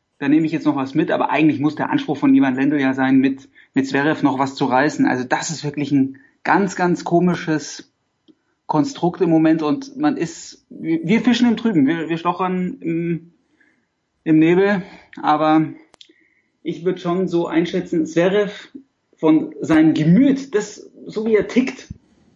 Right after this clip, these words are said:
finde ich, er ist immer noch eigentlich tief drin, ein Champion, auch einer, der sich nichts scheißt, der wirklich auch das einfach sagt, was er denkt und der auch dann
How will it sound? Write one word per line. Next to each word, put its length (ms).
finde 280
ich, 300
er 140
ist 180
immer 200
noch 220
eigentlich 420
tief 280
drin, 320
ein 160
Champion, 440
auch 160
einer, 240
der 120
sich 220
nichts 600
scheißt, 680
der 240
wirklich 480
auch 220
das 440
einfach 220
sagt, 300
was 100
er 100
denkt 300
und 180
der 160
auch 220
dann 340